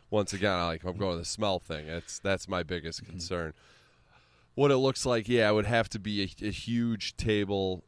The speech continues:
Speaker 1: round table. I don't know why it'd have to be round. Um, maybe at gut level so they could just sort of rest their gut on it. So it's a little low.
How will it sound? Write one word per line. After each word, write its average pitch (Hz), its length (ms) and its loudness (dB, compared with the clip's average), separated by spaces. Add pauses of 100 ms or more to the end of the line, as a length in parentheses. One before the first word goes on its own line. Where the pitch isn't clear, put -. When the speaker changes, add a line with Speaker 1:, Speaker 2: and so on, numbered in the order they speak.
Speaker 1:
round 101 460 4
table. 82 540 -4 (260)
I 92 60 -2
don't 92 100 -2
know 90 80 0
why 87 200 2
it'd 80 120 -2
have 85 240 -6
to 80 80 -16
be 80 100 -6
round. 78 640 -6 (120)
Um, 76 440 -8 (1600)
maybe 92 340 0
at 80 240 -6
gut 98 260 -2
level 98 340 0
so - 140 -6
they 90 60 -2
could 85 140 -12
just 87 180 -6
sort 90 180 -2
of 82 100 -4
rest 80 320 -4
their 82 120 -6
gut 80 360 -6 (140)
on 80 280 -6
it. 113 180 -4 (300)
So 82 240 -6
it's - 120 -12
a 85 60 -14
little 92 340 -2
low. 82 460 -2